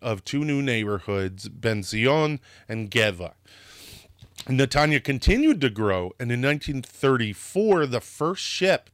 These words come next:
this is so cool, of illegal immigrants carried three hundred and fifty of them to Netanya's shoreline. This was during,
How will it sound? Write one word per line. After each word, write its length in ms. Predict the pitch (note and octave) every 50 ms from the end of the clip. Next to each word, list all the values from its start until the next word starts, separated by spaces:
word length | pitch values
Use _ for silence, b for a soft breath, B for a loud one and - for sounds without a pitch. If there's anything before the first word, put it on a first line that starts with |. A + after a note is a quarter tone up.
| _ -
this 220 | G#2+ F#2+ - -
is 120 | A2+ F#2+ -
so 240 | - G#2+ G#2 G2+ - -
cool, 320 | - A#2 G#2+ G2 G2 - -
of 140 | A2+ G2+ G#2+
illegal 640 | G#2+ G#2 G#2 A2 C3 D3+ E3+ E3+ F#3 F#3 F3+ - -
immigrants 520 | - C#3+ C#3+ C3+ B2 A2+ A2+ G#2+ G#2 - -
carried 400 | - - A2+ A2 G#2+ G#2 G2 -
three 260 | A#2 B2 C#3+ D#3+ E3
hundred 280 | D3 D#3 D#3 D3+ C#3+
and 120 | C#3 B2+ -
fifty 340 | - C3+ B2+ - - A2+ A2
of 140 | G#2 G2
them 320 | F#2+ G2+ F#2+ F#2 F#2 F2+ F2+ B B B B B B B B B -
to 120 | - A#2
Netanya's 720 | A2 A2+ A2+ G#2+ - - G#2+ A2 A2 G#2+ G#2+ G#2+ G#2 G2 -
shoreline. 580 | - - A2+ G2+ G2 G2 F#2+ F2+ F2+ F#2 F#2+
This 220 | G#2+ C3 C3 - D#3+
was 220 | D#3+ D#3 C#3 -
during, 460 | - D3+ D3 C#3+ C#3+ C#3+ C3+ B2+ B2